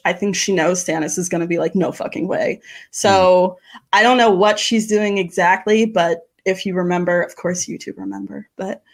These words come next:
Speaker 1: if you remember, she did bid to Stannis, like, "You know what, if you're gonna execute him, don't burn him,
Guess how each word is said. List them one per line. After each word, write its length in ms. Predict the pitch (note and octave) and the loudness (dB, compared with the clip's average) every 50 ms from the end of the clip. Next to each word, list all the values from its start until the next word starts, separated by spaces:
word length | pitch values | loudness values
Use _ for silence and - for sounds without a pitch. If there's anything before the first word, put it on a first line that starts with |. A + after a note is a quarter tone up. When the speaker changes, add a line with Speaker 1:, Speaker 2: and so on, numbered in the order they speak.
| _ _ _ - - - - | _ _ _ -14 -10 -4 -2
Speaker 1:
if 160 | G3 G3 G3 | -2 2 4
you 140 | G#3+ G3+ G3+ | 4 4 6
remember, 400 | G#3 G#3 G#3 G3+ G#3 G3+ G3+ G3 | 6 6 4 6 6 6 4 4
she 320 | G3 - - A3 G3+ F#3+ F#3 | 4 4 2 2 0 0 -2
did 480 | F3+ - - G3 F#3+ F#3 F3+ F3+ - - | -4 0 2 4 4 4 4 0 -2 0
bid 240 | F#3+ F3 E3 D#3+ E3 | 2 2 2 0 -2
to 100 | - F#3+ | -4 -6
Stannis, 540 | F3+ - - F3+ E3 E3 E3 D#3+ D#3 - - | -6 -4 -4 -2 -2 -2 -2 -4 -4 -2 0
like, 220 | F3 D#3+ E3+ - | 0 0 0 0
"You 60 | G3+ G3 | 0 2
know 100 | F#3 F#3+ | 4 4
what, 100 | F#3 - | 2 2
if 120 | F#3 - | 0 -2
you're 100 | F#3 F3+ | -2 0
gonna 200 | F3 - - - - | 0 0 -2 0 -2
execute 460 | - F3+ - - A3+ A3 - - - | -2 -4 -2 -4 -6 -6 -6 -8 -8
him, 420 | - - - - - - - - - _ _ _ _ _ _ _ - D#3+ | -8 -8 -8 -6 -6 -8 -8 -10 -12 _ _ _ _ _ _ _ -8 -6
don't 280 | D3 D#3 D#3 D3+ - | -4 -4 -4 -4 -2
burn 300 | - G#3 C4+ D#4 D#4 C#4+ G#3+ | 0 2 4 6 6 6 4
him, 580 | F3+ F#3+ E3 D#3+ D#3 D#3+ E3 E3 F3 F#3+ F3+ | 4 0 -2 -2 -2 -2 -4 -6 -6 -8 -10